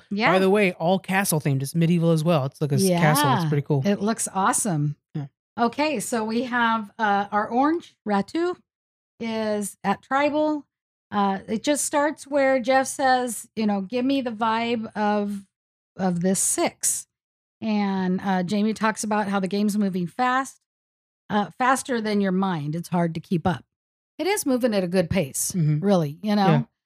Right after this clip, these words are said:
Speaker 1: You don't see much where, um, I mean, we only had one tribal, but we had the two different games going on before that.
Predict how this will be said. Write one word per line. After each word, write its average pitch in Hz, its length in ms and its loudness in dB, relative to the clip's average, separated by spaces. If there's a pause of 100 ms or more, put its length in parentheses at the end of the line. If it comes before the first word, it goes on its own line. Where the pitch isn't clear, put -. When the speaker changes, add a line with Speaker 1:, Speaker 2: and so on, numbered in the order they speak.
(240)
Speaker 1:
You 233 120 -2
don't 247 180 -2
see 262 160 -6
much 233 340 -2
where, 196 560 0
um, 175 460 0
I 214 60 -4
mean, 214 160 -2
we 214 140 -2
only 247 200 0
had 226 240 -2
one 220 240 0
tribal, 190 640 -2 (560)
but 202 160 -4
we 214 140 -2
had 214 680 -2
the 185 320 2
two 240 180 -2
different 196 460 -2 (560)
games 185 380 0
going 175 280 2
on 170 200 0
before 254 420 0
that. 233 420 2